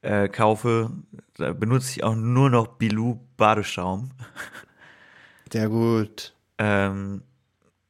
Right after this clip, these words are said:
Speaker 1: und was gibt's denn, was gibt's noch?
Speaker 2: Dieses Spielzeug von Julian Bam.
Speaker 1: Hä?
Speaker 2: Dieses Holzspielzeug.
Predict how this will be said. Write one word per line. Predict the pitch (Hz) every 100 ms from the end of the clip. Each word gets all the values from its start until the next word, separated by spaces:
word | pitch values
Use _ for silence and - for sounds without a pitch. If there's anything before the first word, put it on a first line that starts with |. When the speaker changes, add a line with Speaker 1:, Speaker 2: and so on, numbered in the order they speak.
| -
Speaker 1:
und | 104 104 101 98 _
was | 104 98
gibt's | 117 - -
denn, | 107
was | - -
gibt's | 110 - 107
noch? | 110 - - _ _ _ _ _ _ _ - _ _ _ _ _ -
Speaker 2:
Dieses | 123 120 - -
Spielzeug | - 123 135 127 127
von | - 131
Julian | - - 113 - -
Bam. | 127 135 135 - - - - - _ _ _ _ _ -
Speaker 1:
Hä? | 95 110 110
Speaker 2:
Dieses | 120 -
Holzspielzeug. | 127 127 - - 120 107 - 123 - - -